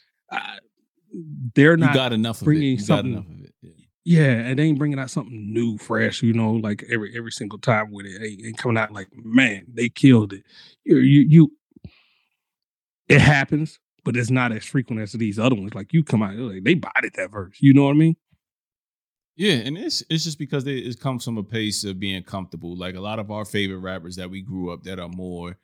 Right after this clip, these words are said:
Speaker 2: of a household name, they don't necessarily have to do it anymore. So when they poke their heads out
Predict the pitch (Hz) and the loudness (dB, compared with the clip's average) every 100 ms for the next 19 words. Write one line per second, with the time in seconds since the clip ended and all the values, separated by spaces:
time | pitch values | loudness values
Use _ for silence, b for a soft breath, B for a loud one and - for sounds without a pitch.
0 | _ _ _ 90 85 92 92 - 95 87 | _ _ _ -10 -8 -6 -8 -8 -8 -8
1 | 87 95 98 87 - _ _ _ _ 95 | -6 -6 -4 -8 -12 _ _ _ _ 0
2 | 101 98 95 98 - 98 95 90 92 90 | 0 0 -4 -6 -6 -4 -4 -6 -8 -8
3 | 90 _ _ _ _ - 107 107 - 92 | -12 _ _ _ _ -8 -6 -6 -6 -8
4 | 85 110 110 92 90 90 87 87 92 92 | 0 2 4 2 -2 -6 -8 -8 -8 -8
5 | 101 98 110 98 - 92 92 92 107 113 | -8 -6 -6 -6 -4 -6 -6 -8 -6 -6
6 | 87 85 85 87 | -6 -8 -8 -12